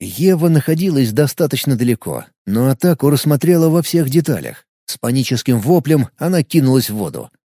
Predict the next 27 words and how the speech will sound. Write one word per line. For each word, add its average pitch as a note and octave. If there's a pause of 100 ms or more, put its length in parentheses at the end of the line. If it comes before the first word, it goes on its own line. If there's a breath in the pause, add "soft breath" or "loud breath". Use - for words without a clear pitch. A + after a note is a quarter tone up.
(100)
Ее A2+
сердце C3+
колотилось, C3+
как -
после D#3+
долгого D#3
марафона, E3 (260)
и C3
всеми B2+
силами B2
девушка F3+
стремилась G#3
как -
можно G3+
скорее F#3
добраться C#3+
до D#3
напарника, G#2 (280)
но A#2+
чем C3+
ближе A#2+
она A#2
подплывала, D#3 (240 soft breath)
тем F3
сильнее E3+
щипала D3+
кожу. A2+